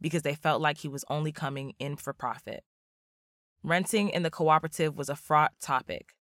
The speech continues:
Cooperatives are supposed to be owner-occupied, which meant restricting subletting. But over the years, subletting had become common. Some shareholders moved out of state and rented their units out to hang on to them.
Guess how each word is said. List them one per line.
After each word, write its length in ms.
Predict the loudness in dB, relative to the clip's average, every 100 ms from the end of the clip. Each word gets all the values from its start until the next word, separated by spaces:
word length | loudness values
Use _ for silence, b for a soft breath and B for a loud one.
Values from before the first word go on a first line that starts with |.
| _ _ _ _ _ _
Cooperatives 600 | 0 6 6 6 2 -2 0
are 80 |
supposed 400 | -2 -2 0 0
to 80 | 0
be 140 | -6 -2
owner-occupied, 1000 | 0 2 2 2 0 -2 -8 -8 -8 -12 _ _ _
which 240 | -6 -2
meant 180 | 0 -2
restricting 580 | -2 -4 -2 -2 -2 -4
subletting. 720 | -4 -2 -2 -4 -6 -8 -14 -20 _ _ _ _ _ _ -4
But 160 | 2
over 220 | 4 2
the 120 | 0 -2
years, 440 | -2 -4 -6 -12 _ _ _
subletting 540 | -8 0 0 2 0 0
had 180 | -4
become 260 | -4 -4 -4
common. 520 | -2 -2 -2 -8 -16 -20 _ _ _ _ _ _ _ -12
Some 280 | 0 2
shareholders 680 | 2 0 2 2 2 -2 -4 -4
moved 320 | -2 0 2
out 160 | 2
of 80 | 2
state 340 | -2 -4 -4 -6
and 160 | -8 -4
rented 280 | -2 -2 -2
their 100 | -2
units 380 | -2 -6 -4 0
out 240 | 0 0 -6
to 80 | -8
hang 220 | -4 -2
on 160 | -2 -4
to 100 | -8
them. 260 | -10 -12